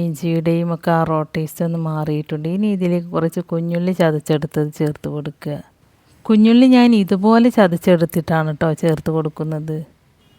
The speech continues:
സവാള ചേർത്ത് കൊടുക്കുന്നതിനേക്കാളും കൂടുതൽ ടേസ്റ്റ് കുഞ്ഞുള്ളി ചേർത്ത് കൊടുക്കുമ്പോഴാണ്. അപ്പം നിങ്ങളിതിലേക്ക്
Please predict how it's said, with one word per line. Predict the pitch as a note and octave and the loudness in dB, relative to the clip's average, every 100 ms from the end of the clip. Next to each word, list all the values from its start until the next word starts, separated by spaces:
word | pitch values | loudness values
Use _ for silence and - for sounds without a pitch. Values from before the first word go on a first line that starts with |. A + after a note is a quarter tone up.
| _ - | _ 2
സവാള | G#3+ G#3 G#3 A3+ A#3+ | 6 8 8 6 4
ചേർത്ത് | A3+ G#3 G#3+ | 2 2 0
കൊടുക്കുന്നതിനേക്കാളും | G3+ G3 G3 F#3+ F#3 F#3 F3+ - F3+ F#3 E3+ - | -2 -2 -2 0 0 -2 -2 0 2 2 -2 -6
കൂടുതൽ | D#3+ D#3+ E3 F3 F3+ E3+ | -6 -4 -2 -4 -4 -4
ടേസ്റ്റ് | D#3+ - - | -6 -8 -10
കുഞ്ഞുള്ളി | E3 D#3 D#3 D#3 - | -8 -6 -6 -6 -4
ചേർത്ത് | D#3+ C#3+ D3 | -4 -4 -8
കൊടുക്കുമ്പോഴാണ്. | D3 D3 D3+ D3 D3+ D3 D3+ D#3 | -8 -8 -10 -6 -4 -4 -4 -6
അപ്പം | D#3 F3+ F3+ | -6 -6 -4
നിങ്ങളിതിലേക്ക് | F3+ F3+ F3 E3+ E3+ | -2 -2 -2 -2 -4